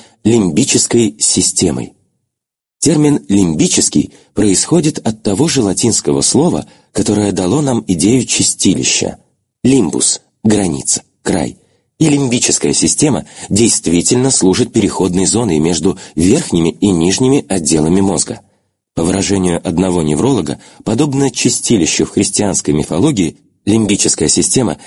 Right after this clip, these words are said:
является связующим звеном между кортикальным раем и адом мозга рептилии. Ученые спорили о том, какие структуры принадлежат или не принадлежат к лимбической системе, практически с тех пор, как Пейпец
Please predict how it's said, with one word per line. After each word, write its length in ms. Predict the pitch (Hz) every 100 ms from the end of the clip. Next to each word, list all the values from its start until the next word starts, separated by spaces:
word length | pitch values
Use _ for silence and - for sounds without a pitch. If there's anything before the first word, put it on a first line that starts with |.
| -
является 500 | - 113 135 143 -
связующим 720 | 123 - 113 110 123 120 110 95
звеном 460 | 85 95 131 120
между 260 | 107 85 92
кортикальным 760 | - 107 101 95 101 80 71
раем 340 | 69 110 151 139 - -
и 180 | 131 - -
адом 320 | 151 127 127
мозга 560 | 101 87 82 92 90 -
рептилии. 640 | - - - 82 71 64 - _ _ _ _ _ _ _ -
Ученые 500 | 110 185 196 180 160
спорили 520 | - 147 139 92 87
о 200 | - 78
том, 320 | - 180 - - _ -
какие 420 | 104 107 92 73
структуры 520 | - 85 - - 113
принадлежат 760 | - 98 92 87 87 104 135 -
или 180 | 120 101
не 360 | 90 98 92 80
принадлежат 680 | 107 107 82 82 87 123
к 120 | - 101
лимбической 560 | 104 82 82 - -
системе, 540 | 98 131 - 95 71 - _ _ -
практически 580 | 104 - - - 87
с 160 | 80 -
тех 320 | - 80 -
пор, 220 | - 127
как 320 | - 78 - -
Пейпец 440 | 139 - - -